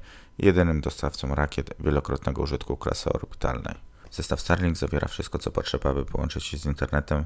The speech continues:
w tym anteny Starlink, router Wi-Fi, zasilacz, przewody i podstawę. Jak działa usługa? Usługa jest gwarantowana tylko pod adresem usługi podanym w zamówieniu. Jeśli przeniesie się Starlink poza zaprogramowany obszar,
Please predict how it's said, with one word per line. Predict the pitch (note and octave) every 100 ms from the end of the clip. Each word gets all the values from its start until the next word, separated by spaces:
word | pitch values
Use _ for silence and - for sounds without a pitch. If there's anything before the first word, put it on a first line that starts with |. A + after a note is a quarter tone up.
| -
w | -
tym | -
anteny | D#2 - D2 D2
Starlink, | - D2 D#2 D2 D2 -
router | - - - D2
Wi-Fi, | C#2 - - -
zasilacz, | - - - - -
przewody | - - C2+ C2
i | -
podstawę. | - - - - - E2 - - -
Jak | F#2+ F#2
działa | F2+ D#2
usługa? | D#2 - - - - - -
Usługa | G#2 G2 F#2+
jest | E2+ D#2+
gwarantowana | D#2 D2+ - D2+ D#2
tylko | D#2 -
pod | - C#2+
adresem | C#2 C#2 - -
usługi | - - D#2+ D#2
podanym | - - D2+ D2+ D2 -
w | -
zamówieniu. | C#2+ C#2 C2+ C2+ -
Jeśli | - D#2+
przeniesie | - E2 F2+ -
się | D#2 -
Starlink | - D#2+ - D2+ D2+
poza | D2 D2+
zaprogramowany | C#2+ D2+ - - - D2 D2+ C#2+
obszar, | - - E2+ F2+